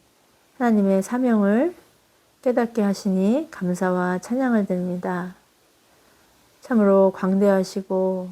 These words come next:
어미하시고 아름다우신 그 하나님의 감당할 수 없는 죄인들을 향한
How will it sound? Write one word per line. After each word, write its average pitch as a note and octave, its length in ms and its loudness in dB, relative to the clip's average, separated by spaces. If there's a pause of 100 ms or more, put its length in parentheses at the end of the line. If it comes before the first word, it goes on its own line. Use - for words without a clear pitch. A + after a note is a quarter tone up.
(120)
어미하시고 G3 800 0
아름다우신 F#3+ 880 0 (480)
그 - 140 -2
하나님의 F#3+ 920 0 (320)
감당할 G3 540 2
수 F#3+ 160 -8
없는 F3+ 540 -8 (420)
죄인들을 G3+ 580 2
향한 F#3+ 520 -2